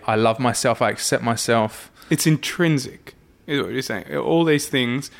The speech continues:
Speaker 2: come from nothing. They come from no external, uh, thing, person, um, object, um, animal,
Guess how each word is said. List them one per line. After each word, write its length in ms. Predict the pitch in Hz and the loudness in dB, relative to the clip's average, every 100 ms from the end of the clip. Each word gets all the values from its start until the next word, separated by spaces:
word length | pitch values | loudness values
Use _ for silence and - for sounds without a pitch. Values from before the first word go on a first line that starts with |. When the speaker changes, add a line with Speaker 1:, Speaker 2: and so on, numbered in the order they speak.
| - - | -12 -4
Speaker 2:
come 200 | 135 131 | -2 0
from 300 | 127 123 117 | 0 0 0
nothing. 500 | 120 - 107 113 160 _ _ _ | -2 -4 -4 -4 -10 _ _ _
They 80 | 143 | -2
come 160 | 135 131 | -2 0
from 300 | 135 139 139 | 0 0 2
no 260 | 139 139 | 4 4
external, 880 | 143 135 - - 123 120 123 117 117 - _ _ _ _ _ - | 2 -2 -6 -2 -2 -2 -2 -2 -4 -12 _ _ _ _ _ -8
uh, 400 | - 107 104 104 - - _ _ - - - - - - | -4 -2 -4 -6 -12 -18 _ _ -20 -20 -20 -20 -20 -20
thing, 520 | - - 151 127 110 - - | -20 -4 0 0 -2 -10 -2
person, 520 | 151 139 - 117 104 - - - - | 2 2 0 -6 -6 -12 -20 -20 -12
um, 500 | - 110 107 107 95 - - - | -6 -4 -6 -8 -12 -16 -10 -4
object, 720 | 147 - 131 - - - - - - | -2 0 0 0 -8 -18 -20 -20 -10
um, 320 | 120 107 52 - - _ - - - - - - | -6 -6 -8 -14 -20 _ -20 -20 -20 -20 -8 -2
animal, 440 | 151 143 120 | 0 2 0